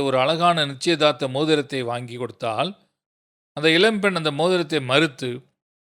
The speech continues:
அந்த மனிதனை மணந்து கொள்வது ஒருபோதும் நடக்காத காரியம். மோதிரத்தை ஏற்றுக்கொள்வது அல்லது நிராகரிப்பது என்பது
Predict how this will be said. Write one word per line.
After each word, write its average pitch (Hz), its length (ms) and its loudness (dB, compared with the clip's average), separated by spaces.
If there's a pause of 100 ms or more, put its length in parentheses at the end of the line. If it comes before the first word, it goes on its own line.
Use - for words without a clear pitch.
(340)
அந்த 147 120 -2
மனிதனை 185 420 4
மணந்து 160 340 -2
கொள்வது 135 360 -4 (120)
ஒருபோதும் 156 520 0
நடக்காத 139 460 2
காரியம். 117 440 -4 (880)
மோதிரத்தை 185 560 4
ஏற்றுக்கொள்வது 135 640 -2 (760)
அல்லது 147 300 2
நிராகரிப்பது 156 680 2
என்பது 131 300 -4